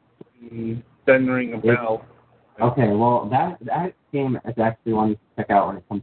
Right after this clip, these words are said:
Speaker 2: to Android because it got really great reviews on I O S.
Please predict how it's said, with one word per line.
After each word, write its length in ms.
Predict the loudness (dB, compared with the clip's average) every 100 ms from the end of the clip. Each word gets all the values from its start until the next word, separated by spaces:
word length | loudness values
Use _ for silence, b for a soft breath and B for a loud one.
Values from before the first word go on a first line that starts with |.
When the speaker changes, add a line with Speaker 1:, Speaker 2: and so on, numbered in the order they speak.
| -10
Speaker 2:
to 100 | -10
Android 300 | -6 -6 -8
because 220 | -10 -8 -6
it 160 | -8 -10 _
got 220 | -2 -2 -2
really 600 | -6 0 2 2 2 -2 -10 _ _ _ _ _
great 260 | -2 -2 -2
reviews 520 | -6 -4 0 0 0
on 260 | -4 -4 -4
I 160 | -6
O 200 | -6
S. 60 | -6